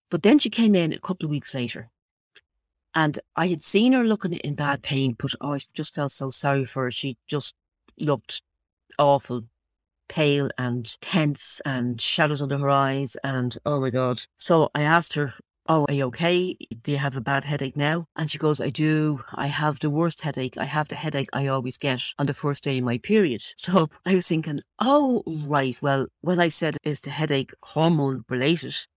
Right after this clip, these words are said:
that would have been a big yes." Then I said to myself, "Had you actually asked her the question in English instead of in therapist speak, she might have given the answer that you needed to have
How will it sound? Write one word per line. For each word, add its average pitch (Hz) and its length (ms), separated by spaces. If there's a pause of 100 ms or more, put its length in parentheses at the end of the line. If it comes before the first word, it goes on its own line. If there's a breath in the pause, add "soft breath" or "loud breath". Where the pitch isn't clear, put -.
(560)
that 147 180
would 160 120
have 139 80
been 143 120
a 131 60
big 139 220
yes." 135 400 (800)
Then 180 180
I 175 80
said 165 220
to - 80
myself, 123 500 (540)
"Had 233 220
you 311 60
actually 202 340
asked 151 260
her 151 80
the 156 80
question - 460
in 139 240
English 160 540 (420)
instead 190 440
of 220 120
in 131 100
therapist 208 480
speak, - 400 (320)
she - 160
might 156 220
have 151 120
given 185 240
the 135 160
answer 143 400 (280)
that 110 100
you 123 100
needed 156 300
to - 60
have 135 420